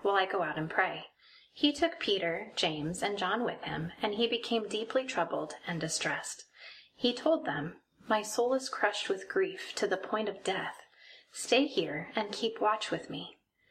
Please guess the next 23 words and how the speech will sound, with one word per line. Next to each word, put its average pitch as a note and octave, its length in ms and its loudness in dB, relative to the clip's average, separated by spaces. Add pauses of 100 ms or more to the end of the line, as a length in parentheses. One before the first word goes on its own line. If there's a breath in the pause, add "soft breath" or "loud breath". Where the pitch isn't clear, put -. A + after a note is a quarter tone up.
(220 soft breath)
He - 200 4
went D#4+ 180 6
on G3 220 4
a - 20 -2
little F#3 240 2
farther E3 560 0 (100)
and G#3+ 140 -2
fell E3+ 200 0
to - 120 -6
the F#3 60 -6
ground. E3 500 2 (460 soft breath)
He C4 220 2
prayed - 440 2 (220)
that G#3+ 160 4 (120)
if D4+ 240 6
it D#4 120 4
were B3+ 100 6
possible, - 800 0 (320 soft breath)
the A3+ 120 4
awful A#3+ 420 4
hours G#3 380 2
waiting F#3 340 0
him D#3+ 340 -2